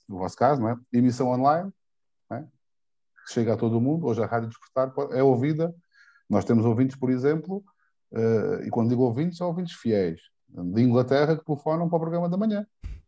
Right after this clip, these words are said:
porque são pessoas, eh, do Alentejo que estão a trabalhar em Inglaterra. Portanto, isso era uma coisa impensável. Portanto, diziam que a rádio acabava, que acabava e nunca acabou. E pelo contrário,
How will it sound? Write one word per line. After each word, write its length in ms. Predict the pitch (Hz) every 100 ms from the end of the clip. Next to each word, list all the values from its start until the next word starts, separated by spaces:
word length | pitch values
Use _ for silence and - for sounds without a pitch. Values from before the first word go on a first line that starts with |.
| _ _ -
porque 140 | 98
são 100 | 110
pessoas, 380 | - 113 95 85 _ -
eh, 120 | 90
do 120 | 90 107
Alentejo 440 | 113 113 135 151
que 60 | -
estão 300 | - 170 180
a 60 |
trabalhar 420 | 135 104 95 90 85
em 40 |
Inglaterra. 360 | 85 78 78 -
Portanto, 180 | 85 80 _ _
isso 240 | 120 123 135
era 100 | 139
uma 120 | 147
coisa 200 | 151 143
impensável. 680 | 156 170 170 160 135 127 123 _ _ _ _
Portanto, 340 | 87 90 87
diziam 220 | 92 113 127
que 100 | 131
a 40 |
rádio 240 | 139 143
acabava, 440 | 143 139 170 180 165
que 100 | 123
acabava 420 | 127 151 175 165
e 40 |
nunca 240 | 160 165 165
acabou. 400 | 160 165 143 135 _ _ _ _ _ _ _ _ -
E 60 |
pelo 240 | 117 143 156
contrário, 560 | 165 151 143 113 110